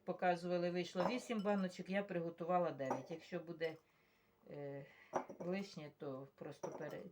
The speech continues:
цей чесник перележу в ці банки, в яких немає. Та й с-, той,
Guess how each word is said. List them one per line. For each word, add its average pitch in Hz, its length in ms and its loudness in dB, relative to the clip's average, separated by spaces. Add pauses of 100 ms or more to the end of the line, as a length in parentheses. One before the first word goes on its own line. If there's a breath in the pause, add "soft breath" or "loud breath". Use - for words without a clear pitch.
цей 143 160 -12 (260)
чесник 170 380 -4
перележу 156 640 -4 (840 loud breath)
в - 1080 -6
ці 180 80 -2
банки, 156 400 -4
в 147 40 -8
яких 151 360 -10
немає. 170 480 -4 (1400)
Та 151 60 -16
й 147 40 -16
с-, - 460 -14
той, 147 280 -8